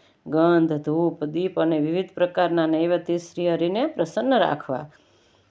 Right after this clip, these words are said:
કળશ સામે બેસીને કથા વાર્તા સાંભળવી અને આખો દિવસ હરિના ગુણ ગાવા. રાત્રે જાગરણ કરવું. અખંડ વ્રતની સિદ્ધિ માટે ઘીનો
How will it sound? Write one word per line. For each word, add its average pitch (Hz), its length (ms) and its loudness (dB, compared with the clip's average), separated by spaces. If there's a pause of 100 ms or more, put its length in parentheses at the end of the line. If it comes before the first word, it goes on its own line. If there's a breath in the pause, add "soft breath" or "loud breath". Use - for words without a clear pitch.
(140)
કળશ 170 280 2
સામે 165 360 0
બેસીને 160 460 -2
કથા 156 320 -2
વાર્તા 233 320 0
સાંભળવી 139 540 -4 (400 soft breath)
અને 147 140 2
આખો 151 300 0
દિવસ 180 400 0
હરિના 180 420 0 (220)
ગુણ 190 260 -2
ગાવા. 139 360 -2 (480 soft breath)
રાત્રે 170 460 0
જાગરણ 165 580 0
કરવું. 143 380 -2 (360 soft breath)
અખંડ 180 360 -4
વ્રતની 180 360 0
સિદ્ધિ 165 380 -4
માટે 165 340 0
ઘીનો 170 460 -2